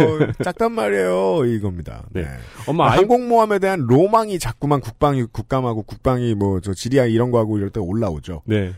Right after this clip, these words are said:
Speaker 1: 그래서 "항공모함이 있어야 된다는 거예요?" "아니에요." 이런 얘기.
Speaker 2: 이러면서 또 이제 자꾸 비교되는 게 "일본은 있다고요."
Speaker 1: "중국은 있다고요." 이러면서 "옆집은 다 있다." 네. 김민아처럼 소리를 지릅니다.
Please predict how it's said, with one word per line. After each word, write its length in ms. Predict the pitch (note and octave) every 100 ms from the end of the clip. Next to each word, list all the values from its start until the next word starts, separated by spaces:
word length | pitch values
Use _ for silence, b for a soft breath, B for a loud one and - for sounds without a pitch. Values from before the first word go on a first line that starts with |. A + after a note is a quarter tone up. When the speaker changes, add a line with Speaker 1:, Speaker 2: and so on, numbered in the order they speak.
| -
Speaker 1:
그래서 260 | D#3 F#3
"항공모함이 540 | F#3+ G#3 A3+ A3+ A3+ G3+
있어야 220 | F3 A3
된다는 300 | A3+ A3+ A3+
거예요?" 220 | A3+ A3+
"아니에요." 540 | E3+ G#3+ A#3+ A#3+ G#3 C#3
이런 200 | C#3 A#2
얘기. 240 | D#2+ D#2 E2+ -
Speaker 2:
이러면서 360 | D#3+ F#3 D#3+
또 180 | D#3+ F3
이제 260 | A#2+ G#2+ G#2+
자꾸 220 | G#2 G2
비교되는 420 | - A2 A#2 G#2
게 100 | G2
"일본은 380 | D3 B3 E4 D#4
있다고요." 800 | G#3 D4 D#4+ C4 A#3+ C#4 C#3 F2+ -
Speaker 1:
"중국은 340 | - C#4 D4+ C#4+
있다고요." 880 | C4 D#4 C#4 C4 C#4+ C#4+ E3+ B2 G#2+
이러면서 520 | A2 A2+ A2 G#2+ A#2 C3 E3+
"옆집은 480 | A3+ - E4+ E4+
다 140 | D4+ C#4+
있다." 320 | C4+ - D#4 D#4+
네. 880 | D#4+ E4 D#4 B3+ E3+ C#3 C#3+ B2+ A#2 A#2
김민아처럼 500 | C3+ D3 C#3+ E3 C#3
소리를 240 | D3 B2
지릅니다. 340 | G2 - -